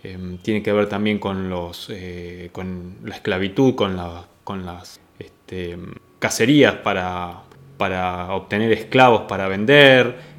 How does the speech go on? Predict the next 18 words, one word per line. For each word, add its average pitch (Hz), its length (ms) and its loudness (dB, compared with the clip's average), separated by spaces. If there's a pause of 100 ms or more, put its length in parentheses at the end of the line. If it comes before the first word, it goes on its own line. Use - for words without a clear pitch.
y 110 120 -2
bueno, 127 180 6
se 123 140 2
va 131 500 6 (140)
desarrollando 127 580 4
en 131 140 4
paralelo 131 640 8
a 117 100 6
este, 107 880 2
a 107 80 4
estas - 720 0
historias 135 400 8
reales 135 560 10
y 110 80 -2
también 113 400 2
un 113 120 0
poco 120 320 6
crueles, 151 920 10